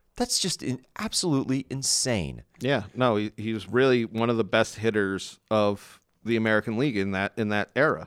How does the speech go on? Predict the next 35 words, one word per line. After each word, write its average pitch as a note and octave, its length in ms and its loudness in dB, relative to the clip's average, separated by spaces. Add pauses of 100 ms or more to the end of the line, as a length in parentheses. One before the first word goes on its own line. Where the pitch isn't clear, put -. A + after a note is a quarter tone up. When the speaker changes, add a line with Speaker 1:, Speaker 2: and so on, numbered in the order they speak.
(160)
Speaker 1:
Oh, F3+ 200 4
totally. A2+ 680 2
And A#2+ 140 2
there's C3 180 6
a A#2+ 60 2
great G3 320 4
picture B2+ 340 0
of F#2+ 60 0
him G2 160 -2
at E2+ 80 -2
an E2+ 100 0
All-Star E2 460 0
game. C#2 400 -8 (160)
Um, D#2+ 280 -2
obviously, A2+ 380 6
there, F#2+ 240 4
he's A2+ 220 0
on G2+ 80 4
the G2 80 -2
American F#2 400 0
League D#2+ 160 -4
team, D#2+ 340 -6 (160)
but F2 280 2
the F2 100 -4
Dodgers, G2 600 4
in G2+ 120 -4
addition F2+ 320 -2
to E2 40 -2
Jackie E2+ 320 -2
Robinson, G2 640 4 (360)
they G2+ 120 2
also F#2+ 360 4
had E2+ 340 4
Roy F2+ 240 2
Campanella E2+ 720 0